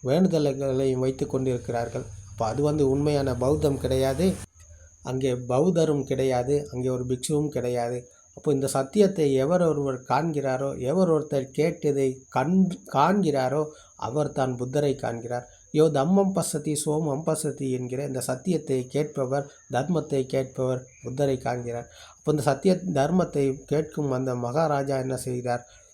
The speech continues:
ஆ, இந்த சத்தியத்தை புரிந்து கொள்கிறார். புரிந்து இவர் யோனிசோ மனசிக்கார என்ற இந்த யதார்த்தத்தை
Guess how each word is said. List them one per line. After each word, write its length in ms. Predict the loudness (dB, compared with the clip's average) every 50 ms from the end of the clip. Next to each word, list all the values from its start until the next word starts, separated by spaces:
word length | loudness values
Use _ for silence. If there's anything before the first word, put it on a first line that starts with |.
| _ _ _ _ _
ஆ, 160 | -8 -4 -2 -2 0 -2 -2 -4
இந்த 180 | -4 -6 -4
சத்தியத்தை 500 | -4 -4 -6 -4 -2 -2 -2 0 0 0 0
புரிந்து 400 | 0 -2 -2 0 2 2 0 0
கொள்கிறார். 500 | -2 -2 -4 -4 -4 -6 -6 -6 -6 -8 -10 _ _ _
புரிந்து 380 | -4 -2 0 2 2 2 2 0
இவர் 280 | 0 0 0 0 -2 -2
யோனிசோ 440 | -2 -2 0 0 -2 -2 -2 -2 -2
மனசிக்கார 600 | -2 -2 -2 -2 -2 -2 -4 -4 -2 0 0 0 0 -2
என்ற 340 | -2 -4 -4 -4 -4 -4 -4 -8 -16 -20 -20 _ _ -4
இந்த 260 | -2 0 2 2 4 4 4 4 2 0 -2 -4 -8 -12 _ _ _ _ -2
யதார்த்தத்தை 760 | 2 2 4 4 6 4 4 4 0 -2 -2 0 2 2 2